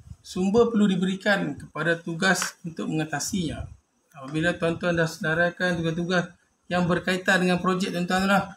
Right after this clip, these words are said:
Macam kita ni ada projek buat bus stop kan. Bus stop high tech. Kita senaraikan. Senaraikan tugas dan sumber lengkap. Ha? Dengan Microsoft Project, anda dapat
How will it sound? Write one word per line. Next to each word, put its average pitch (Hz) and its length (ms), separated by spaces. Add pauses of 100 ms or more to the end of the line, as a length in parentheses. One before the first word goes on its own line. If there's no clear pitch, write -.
(480)
Macam - 240
kita 170 320
ni 202 80
ada 175 240
projek 160 400
buat 151 160
bus 147 240
stop 180 240
kan. 170 320
Bus - 240
stop - 320 (480)
high 135 160
tech. 143 400 (880)
Kita - 80
senaraikan. 151 720 (1700)
Senaraikan 160 640
tugas 160 320
dan 151 160
sumber 226 720 (320)
lengkap. 175 640
Ha? 185 320 (480)
Dengan 240 400
Microsoft 196 640
Project, 180 400
anda 180 400
dapat 170 400